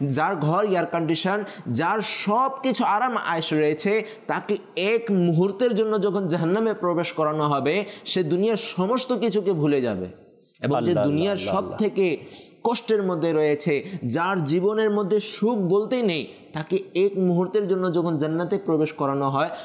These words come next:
Speaker 1: তখন সে দুনিয়ার সমস্ত
Speaker 2: সকল
Speaker 1: কষ্টকে ভুলে
Speaker 2: কষ্টের
Speaker 1: যায়।
Speaker 2: কথা সে
Speaker 1: আরে
Speaker 2: ভুলে
Speaker 1: আল্লাহ
Speaker 2: যাবে।
Speaker 1: তাআলা তার মুমিন বান্দাদের জন্য অনেক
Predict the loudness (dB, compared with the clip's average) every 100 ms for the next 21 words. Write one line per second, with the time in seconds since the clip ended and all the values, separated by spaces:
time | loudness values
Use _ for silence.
0 | -6 -2 -2 0 0 2 0 0 -2 -2
1 | -2 -4 0 0 0 0 0 2 0 0
2 | 0 0 -2 -2 0 0 2 2 0 0
3 | 0 0 0 -2 0 0 2 2 2 2
4 | 2 2 0 0 0 0 0 0 0 -2
5 | 0 0 0 0